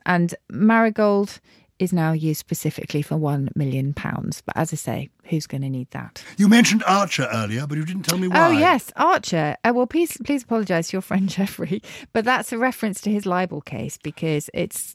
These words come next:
Speaker 1: two thousand pounds, which is apparently the amount that he allegedly offered as a bribe.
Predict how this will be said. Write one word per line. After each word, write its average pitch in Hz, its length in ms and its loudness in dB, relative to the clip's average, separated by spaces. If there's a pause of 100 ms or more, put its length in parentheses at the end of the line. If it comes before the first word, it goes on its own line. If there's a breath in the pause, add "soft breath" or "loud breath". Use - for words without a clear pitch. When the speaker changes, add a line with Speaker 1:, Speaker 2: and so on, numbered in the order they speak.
Speaker 1:
two 214 160 2
thousand 175 320 2
pounds, 156 300 -4
which - 220 -8
is 190 100 -2
apparently 220 880 0 (420 loud breath)
the 190 360 2
amount 175 320 2
that - 80 -4
he 185 160 0
allegedly 196 500 0
offered - 300 -6
as 175 100 -4
a 175 60 -6
bribe. 160 440 -6